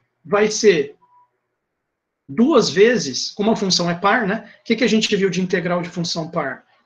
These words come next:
Ela é du-, integral de menos π até π. Ah, tudo bem. Depois eu faço simplificação. Integral de menos π até π de uma função par, certo? De uma função par.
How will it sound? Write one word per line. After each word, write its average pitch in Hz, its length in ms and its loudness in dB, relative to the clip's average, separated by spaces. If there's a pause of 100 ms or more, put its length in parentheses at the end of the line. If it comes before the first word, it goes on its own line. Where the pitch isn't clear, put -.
(380)
Ela 196 180 0
é 190 60 4
du-, 185 420 2
integral 208 460 2
de 190 120 -2
menos 202 380 0
π 233 200 -2
até 233 240 0
π. 156 340 -10 (1120)
Ah, - 80 -16
tudo 175 200 -12
bem. 131 140 -10 (840)
Depois 185 240 -2
eu 175 80 -4
faço 175 220 -6
simplificação. 151 760 -12
Integral 170 680 0 (280)
de 147 160 -4
menos 190 420 0
π 214 400 -6 (360)
até 170 280 -4
π 196 260 -6
de 220 100 2
uma 226 140 4
função 220 400 -4
par, - 360 -6 (680)
certo? 170 360 -6
De 180 40 -6
uma 190 160 -2
função 196 360 -6
par. - 280 -8